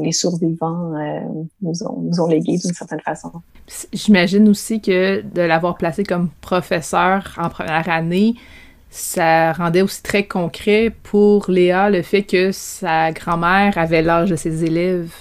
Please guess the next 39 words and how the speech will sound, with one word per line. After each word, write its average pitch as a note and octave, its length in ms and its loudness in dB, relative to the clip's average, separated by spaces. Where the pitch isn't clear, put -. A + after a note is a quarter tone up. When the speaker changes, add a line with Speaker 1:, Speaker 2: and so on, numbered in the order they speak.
Speaker 2:
quand E3 120 -4
c'est D#3+ 180 -8
arrivé, D#3+ 420 -2
le E3+ 80 2
génocide. D#3 600 -6
Speaker 1:
Oui, G3+ 340 0
oui, F#3 180 -2
tout - 160 -12
à F#3+ 120 4
fait, F3+ 260 0
c'est E3+ 140 -2
ça, F3 200 0
parce E3 220 -4
que E3+ 180 0
sa, E3+ 220 -4
sa E3 160 -2
grand-mère E3+ 340 -2
avait F3 260 -2
donc F3 200 -4
sept - 300 -4
ans F#3 340 -2
quand D#3+ 80 -8
c'est E3+ 180 -6
arrivé, F#3+ 640 2
puis - 200 -8
ses, A3 180 0
ses F#3 180 -4
propres F3+ 440 2
élèves F#3 340 4
ont F3 100 -4
sept - 300 0
ans, F#3 280 2
donc F3+ 260 -6
il F3 40 -2
y - 40 0
a - 20 2
aussi E3+ 260 -6
toute - 200 -4
ça, F3 260 0